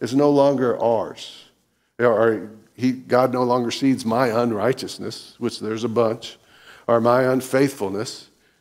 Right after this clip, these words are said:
He sees Christ's righteousness. He cr-, sees Christ's faithfulness. And in that process, that mystical, magical, powerful process, we get reconnected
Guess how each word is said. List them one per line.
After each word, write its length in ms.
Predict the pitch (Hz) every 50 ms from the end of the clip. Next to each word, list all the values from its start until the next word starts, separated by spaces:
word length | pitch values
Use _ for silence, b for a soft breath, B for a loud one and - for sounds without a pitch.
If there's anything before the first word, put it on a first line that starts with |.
| _ _ _ _ _ _ _
He 180 | - 170 185 160
sees 340 | - - 127 123 123 117 -
Christ's 400 | - - 208 208 208 190 - 113
righteousness. 580 | 107 92 92 - - 90 - - 95 98 -
He 180 | - 165 185 165
cr-, 240 | - - - 147 147
sees 360 | - - 139 127 123 120 -
Christ's 440 | - - - 131 120 110 - - -
faithfulness. 680 | - 113 101 98 - - 98 - - - - - - B B B B B B B B B
And 220 | 160 151 143 139 - -
in 220 | 175 185 196 190 185
that 260 | 196 190 190 190 -
process, 880 | - - 214 240 233 - - - - 131 131 156 180 - - - - - b b b b b b b b b
that 120 | 120 123 113
mystical, 680 | 110 123 123 123 131 156 175 - - - 147 - 170 175
magical, 640 | 160 147 143 139 156 165 170 170 165 160 - 165 165 165
powerful 560 | - - - 180 175 180 185 180 - 160 139
process, 800 | - - 185 202 202 170 - - 147 127 123 139 160 - - - B B B B B B B B B
we 200 | - 147 185 196
get 260 | 180 160 190 185 175 -
reconnected 1400 | 156 143 135 180 220 240 233 - - - 214 208 196 196 190 208 233 247 - - - - - 139 127 151 175 180